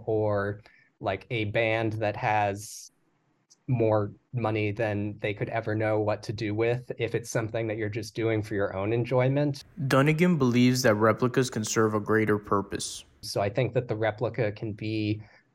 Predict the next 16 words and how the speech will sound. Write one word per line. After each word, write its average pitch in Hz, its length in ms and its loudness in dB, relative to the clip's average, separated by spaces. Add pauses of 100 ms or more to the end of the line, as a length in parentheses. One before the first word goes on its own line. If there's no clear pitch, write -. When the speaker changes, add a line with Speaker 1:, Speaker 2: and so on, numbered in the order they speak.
Speaker 1:
a 113 60 4
way 107 240 4
to 110 80 2
break 110 340 0
down 110 380 0
that, 98 360 -2
um, 101 400 -6 (640)
that 107 280 0
barrier, 107 640 2
especially 104 500 -4
for 101 140 -6
people 104 400 -2
who 113 100 -2
want 104 360 0
to 107 100 0
have 101 520 2